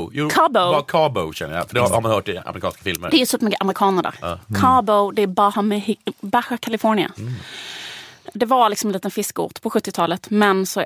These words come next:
Speaker 3: så har det blivit då liksom en ort som håller på med så här jättelyxig turism, äventyrsfiske, sportdykning, såna saker. Och man kan fånga helt sjuka fiskar där. Svärdfisk, spjutfiskar, såna fiskar som är liksom fem meter långa.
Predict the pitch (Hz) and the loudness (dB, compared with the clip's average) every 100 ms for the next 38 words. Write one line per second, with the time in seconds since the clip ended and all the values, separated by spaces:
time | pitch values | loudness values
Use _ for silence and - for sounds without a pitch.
0 | - 180 202 202 175 180 165 - 151 - | -4 -2 0 0 2 0 -2 -2 -4 -2
1 | 165 170 175 170 190 - 175 170 170 170 | 0 2 2 2 2 2 -4 0 0 0
2 | 135 - - 190 233 - 190 - 190 185 | -2 -6 -10 -2 -2 0 -2 0 0 2
3 | 175 - 185 180 - - 196 185 180 - | 0 0 0 0 -4 -4 0 0 -2 -2
4 | 190 175 - - 202 - 185 180 - 202 | -4 -4 -6 -2 -2 0 0 0 2 2
5 | 185 - 175 - 180 175 175 175 180 175 | 2 -2 -2 0 2 2 2 2 2 0
6 | 160 - _ - 196 208 202 202 196 202 | -4 -6 _ -2 0 2 2 2 0 0
7 | 196 165 170 - _ 196 190 - - 214 | 0 0 -2 -6 _ -2 -2 -6 2 4
8 | 190 - 185 190 - 180 165 151 151 - | 4 -2 -4 -4 -2 -2 0 0 -2 -10
9 | - - - - 196 190 185 185 185 - | -20 -20 -8 -2 2 2 0 -2 -2 -4
10 | - - - - 202 202 - 160 - 165 | -10 -8 -8 2 4 4 -2 -4 -4 -4
11 | 160 - 185 190 - 175 175 185 170 - | -4 -2 -2 0 -2 -2 0 4 2 0
12 | 175 165 - 180 180 165 - 185 185 165 | -4 -4 -2 0 0 -2 0 0 2 0
13 | 151 | -2